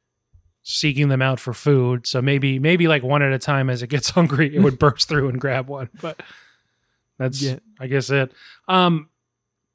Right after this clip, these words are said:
Speaker 1: but yeah, obviously, they don't make it to the cryopods because this is one of the most famous scenes in the history of the medium happens.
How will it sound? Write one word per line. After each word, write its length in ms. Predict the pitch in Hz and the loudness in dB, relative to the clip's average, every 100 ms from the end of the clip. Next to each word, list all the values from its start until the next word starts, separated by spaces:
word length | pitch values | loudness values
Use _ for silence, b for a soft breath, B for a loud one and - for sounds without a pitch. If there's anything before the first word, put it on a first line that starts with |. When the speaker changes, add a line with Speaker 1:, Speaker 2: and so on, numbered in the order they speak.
| - | -2
Speaker 1:
but 160 | 185 180 | 0 2
yeah, 200 | 151 - 139 - | 0 -2 -14 -8
obviously, 720 | 180 175 185 - 165 147 123 _ _ _ _ _ _ _ _ | -2 0 0 2 2 0 -2 _ _ _ _ _ _ _ _
they 160 | 147 165 | 0 2
don't 180 | 202 180 | 4 4
make 180 | 180 147 | 4 2
it 80 | 135 | 0
to 60 | |
the 80 | 131 | -2
cryopods 640 | 135 127 120 117 127 139 127 | 0 0 0 0 0 0 -4
because 420 | 123 139 123 117 | -2 0 0 -2
this 200 | 127 131 | -4 -2
is 420 | 131 120 - - _ _ _ _ _ _ _ _ | -2 -2 -6 -8 _ _ _ _ _ _ _ _
one 200 | 135 143 | -2 0
of 100 | 135 | 2
the 100 | 143 | 2
most 320 | 151 165 - | 4 2 0
famous 340 | 180 180 175 - | 0 2 2 2
scenes 560 | 170 160 151 147 127 | 0 2 2 0 -2
in 380 | 147 135 131 131 - | -4 -2 -2 -6 -6
the 120 | 127 | -2
history 400 | 160 - 165 160 | -2 -2 0 0
of 100 | 139 | 0
the 80 | 135 | 0
medium 380 | 147 135 135 | 2 2 2
happens. 640 | 127 131 127 131 127 127 | 0 -2 -2 -2 -2 -6